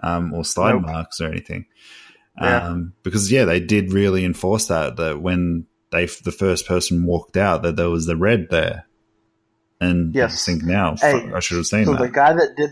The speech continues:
Speaker 2: that, the guy that did that, the guy in the, the trench next to him, you know who that was?
Speaker 1: Who?
Speaker 2: Gareth Edwards, the guy who directed Rogue One.
Speaker 1: Oh, really? <laughs>
Speaker 2: Yeah. <laughs> So
Speaker 1: But I don't,
Speaker 2: that's
Speaker 1: I don't know how Luke
Speaker 2: the end.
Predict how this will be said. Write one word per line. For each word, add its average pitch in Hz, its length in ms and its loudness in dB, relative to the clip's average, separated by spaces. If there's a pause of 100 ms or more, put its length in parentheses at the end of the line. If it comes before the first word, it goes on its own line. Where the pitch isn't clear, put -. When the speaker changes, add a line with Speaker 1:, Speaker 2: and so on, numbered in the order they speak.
Speaker 2:
that, 123 440 -2
the 131 80 -2
guy 143 160 4
that 151 140 2
did 139 180 0
that, 113 200 0
the 120 120 -2
guy 131 340 4
in 135 140 0
the, 123 200 0
the 127 120 -6
trench - 320 -6
next 127 260 -2
to 156 100 2
him, 139 100 2
you 120 80 2
know 127 120 2
who 139 80 -2
that 120 160 2
was? 147 380 0 (280)
Speaker 1:
Who? 87 240 4 (1160)
Speaker 2:
Gareth 139 300 2
Edwards, 120 460 -2
the 120 100 -2
guy 120 240 4
who 123 260 -2
directed 120 380 -2
Rogue 117 220 -2
One. 120 240 -4 (480)
Speaker 1:
Oh, 104 160 6
really? 117 340 4
<laughs> - 60 -20 (920)
Speaker 2:
Yeah. 131 200 0 (600)
<laughs> 190 460 4 (1000)
So 156 520 4 (360)
Speaker 1:
But 220 260 -2
I 196 100 0
don't, 269 280 6
Speaker 2:
that's - 460 2
Speaker 1:
I - 560 -12
don't - 160 -10
know 143 80 0
how 123 160 0
Luke 110 320 2
Speaker 2:
the 139 200 0
end. 147 300 0